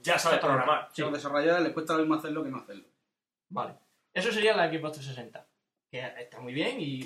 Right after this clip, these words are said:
Speaker 2: que es una, un buen procesador. La,
Speaker 3: Claro.
Speaker 2: la, la verdad es que es muy bueno.
Speaker 3: Creo recordar que la tarjeta gráfica que llevan es una siete mil ochocientos G T.
Speaker 2: Eso no lo sé, no lo he mirado, pero vamos, creo que sí. Algo así.
Speaker 3: Es la misma que la de la Play tres.
Speaker 2: Muy parecida a la de la Play tres.
Speaker 3: Igual.
Speaker 2: Sí.
Speaker 3: Nvidia.
Speaker 2: Vale, eso
Speaker 1: Ah.
Speaker 2: sería la Xbox trescientos sesenta,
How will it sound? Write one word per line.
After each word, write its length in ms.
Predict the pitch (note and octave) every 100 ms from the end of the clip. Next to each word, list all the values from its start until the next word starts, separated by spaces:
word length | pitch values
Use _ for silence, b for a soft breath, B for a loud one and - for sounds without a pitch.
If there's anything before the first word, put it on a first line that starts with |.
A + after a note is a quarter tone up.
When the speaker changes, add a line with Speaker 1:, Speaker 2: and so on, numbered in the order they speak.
| - -
Speaker 2:
que 160 | B2+
es 100 | B2
una, 160 | C3 C3 -
un 260 | D3+ D#3 D3+
buen 180 | F3 F3
procesador. 420 | D#3 C#3 G#2+ - A#2
La, 160 | B2 B2
Speaker 3:
Claro. 120 | C3
Speaker 2:
la, 140 | C3
la 80 | C3+
verdad 160 | - -
es 60 |
que 60 | E3
es 60 | C#3+
muy 80 |
bueno. 160 | B2 -
Speaker 3:
Creo 100 | D#3
recordar 380 | E3 E3 E3 -
que 60 | D#3
la 80 | C3+
tarjeta 260 | - D3+ D3+
gráfica 260 | D3 C#3+
que 80 | B2+
llevan 260 | C3+ C3+ B2+
es 60 |
una 140 | B2+ B2
siete 240 | - A#2
mil 140 | A#2+ B2+
ochocientos 460 | - - A#2 A#2 -
G 80 | F#2+
T. 100 | - _ _ _ _ _ _ _ D#3 C#3
Speaker 2:
Eso 260 | C#3+ D3 D3
no 200 | B2+ A#2+
lo 80 | A#2
sé, 80 |
no 120 | A#2+ A#2+
lo 60 |
he 20 |
mirado, 240 | A#2+ A2+ -
pero 120 | B2
vamos, 140 | B2 -
creo 160 | - C3+
que 60 |
sí. 180 | B2+ G#2+ _ _ _ _
Algo 180 | C#3 B2
así. 180 | B2+ - -
Speaker 3:
Es 100 | D#3+
la 60 | C#3
misma 200 | C#3 B2+
que 60 |
la 140 | A#2+ A#2
de 80 | A2
la 100 | G#2+
Play 120 | G#2
tres. 120 | G#2+ _
Speaker 2:
Muy 140 | D#3+ D#3+
parecida 320 | D#3 C#3 C#3
a 40 |
la 60 | B2+
de 60 | -
la 80 | -
Play 140 | G#2+
tres. 140 | - - A2+
Speaker 3:
Igual. 280 | A#2 G#2+ - _
Speaker 2:
Sí. 220 | C3 B2+ C3+ _ _ _ _
Speaker 3:
Nvidia. 360 | A#2 C3+ A2+ G#2 _ _ _ _ _ _ _ E3
Speaker 2:
Vale, 240 | E3+ F3
eso 160 | G3+ A#3
Speaker 1:
Ah. 20 |
Speaker 2:
sería 300 | G#3+ A3+ B3
la 140 | F#3+ F3+
Xbox 300 | F#3+ G#3 G3+
trescientos 120 | D#3
sesenta, 460 | D3 C3 - -